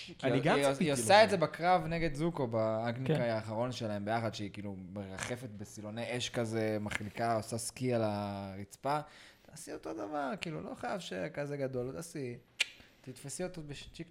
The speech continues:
Speaker 1: צ'אק.
Speaker 2: וואלה, כן.
Speaker 3: אגב,
Speaker 2: נראה לכם, אוקיי, כן.
Speaker 3: עובדה מעניינת על אזולה ו-, וזוקו,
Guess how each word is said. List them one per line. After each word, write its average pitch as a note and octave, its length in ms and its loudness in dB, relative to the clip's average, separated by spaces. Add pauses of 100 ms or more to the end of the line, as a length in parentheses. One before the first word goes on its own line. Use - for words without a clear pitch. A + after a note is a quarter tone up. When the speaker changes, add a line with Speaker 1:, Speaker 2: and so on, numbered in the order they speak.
Speaker 1:
צ'אק. - 240 -10 (160)
Speaker 2:
וואלה, C3 260 0
כן. B2+ 280 0 (320)
Speaker 3:
אגב, C3+ 380 6
Speaker 2:
נראה C3+ 220 2
לכם, D3+ 220 0 (100)
אוקיי, A#2+ 260 -4
כן. B2+ 120 -4 (100)
Speaker 3:
עובדה C#3 300 6
מעניינת C#3+ 500 10
על B2 120 8
אזולה B2+ 400 10
ו-, A#2+ 80 6 (540)
וזוקו, E3 520 8